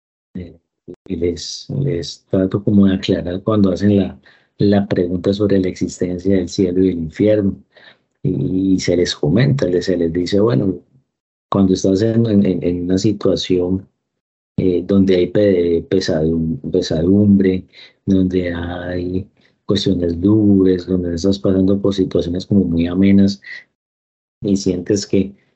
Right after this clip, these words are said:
que precisamente nadie te acompaña, donde sientes precisamente que, que estás solo y, y estás vivo, o sea, estás rodeado de personas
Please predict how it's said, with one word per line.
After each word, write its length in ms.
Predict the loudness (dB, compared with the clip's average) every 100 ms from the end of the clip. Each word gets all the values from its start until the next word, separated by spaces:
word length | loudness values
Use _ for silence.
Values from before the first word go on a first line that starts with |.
| _
que 80 | -4
precisamente 840 | 0 0 0 0 4 4 4 2 2
nadie 320 | 4 4 4
te 140 | 2
acompaña, 680 | -4 -4 -6 -4 0 2 2
donde 200 | 0 -2
sientes 380 | -6 -4 -2 -4
precisamente 880 | -2 -2 0 -2 0 0 0 -2 -2
que, 300 | -4 -6 -6 -16 -20 _ _
que 120 | -4
estás 340 | -2 -2 -2
solo 580 | -2 0 2 4 2 0 -10 _ _ _
y, 420 | -6 -2 -2 -4 -4
y 160 | -2
estás 360 | -2 0 0 0
vivo, 280 | 0 2 2
o 60 |
sea, 120 | 0 -2
estás 260 | -2 -2
rodeado 380 | 0 2 4 2
de 80 | 0
personas 640 | 0 -2 2 4 4 0